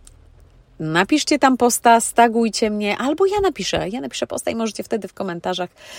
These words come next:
E, grupa jest, e, co-, sta-, stosunkowo mała jeszcze, także niewiele tam osób jest, więc no, chyba taki mam pomysł. Chyba tak zrobię. W przyszłym tygodniu zrobimy kilka audytów, także, znaczy, jeżeli będziecie mieli ochotę.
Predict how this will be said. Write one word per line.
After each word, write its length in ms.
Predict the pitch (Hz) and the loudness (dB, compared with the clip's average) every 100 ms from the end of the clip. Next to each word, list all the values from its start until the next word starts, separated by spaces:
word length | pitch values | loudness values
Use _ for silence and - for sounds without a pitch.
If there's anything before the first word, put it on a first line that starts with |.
| - | -6
E, 140 | - 208 | 0 0
grupa 220 | 277 - | 2 4
jest, 160 | 254 | 2
e, 180 | - - | 2 -2
co-, 220 | - - | -2 -4
sta-, 320 | 208 - 214 220 | -2 0 0 0
stosunkowo 480 | 233 226 226 330 480 453 | -4 -2 -4 -4 2 6
mała 200 | 247 202 | 8 6
jeszcze, 260 | 190 196 | 4 0
także 380 | 202 208 214 214 - - - | 2 4 6 4 4 -20 -12
niewiele 360 | 202 214 359 359 | -4 0 2 2
tam 180 | 214 190 | 0 0
osób 280 | 185 180 - | -2 -4 -2
jest, 340 | 233 349 254 | 0 0 -4
więc 1300 | 240 247 269 285 294 302 311 294 302 302 - - - - _ _ _ _ _ _ _ _ _ _ _ _ _ - - _ _ _ 523 554 | -2 2 2 2 2 4 2 0 -6 -8 -10 -10 -10 -14 _ _ _ _ _ _ _ _ _ _ _ _ _ -10 -10 _ _ _ -6 0
no, 100 | 240 | 0
chyba 240 | - - - | 0 -4 -2
taki 260 | 247 - | -2 -4
mam 160 | 185 170 | -6 -4
pomysł. 380 | - - - - _ | -6 -8 -14 -18 _
Chyba 320 | - 415 294 | -4 2 2
tak 200 | 220 202 | 4 2
zrobię. 240 | 175 156 | 2 -2
W 40 | 175 | -2
przyszłym 280 | 294 - 214 | -6 -6 -4
tygodniu 360 | 196 196 190 | -2 -2 -2
zrobimy 380 | 180 175 175 165 | -2 -2 -2 -6
kilka 380 | - 160 - - | -6 -6 -4 -2
audytów, 480 | 147 - - - - | -2 -4 -12 -12 -8
także, 380 | 165 165 165 - | -8 -6 -6 -6
znaczy, 240 | 165 147 | -8 -8
jeżeli 260 | 147 151 156 | -6 -6 -8
będziecie 340 | 160 160 185 | -10 -10 -10
mieli 200 | 214 311 | -8 -8
ochotę. 260 | 240 - | -8 -10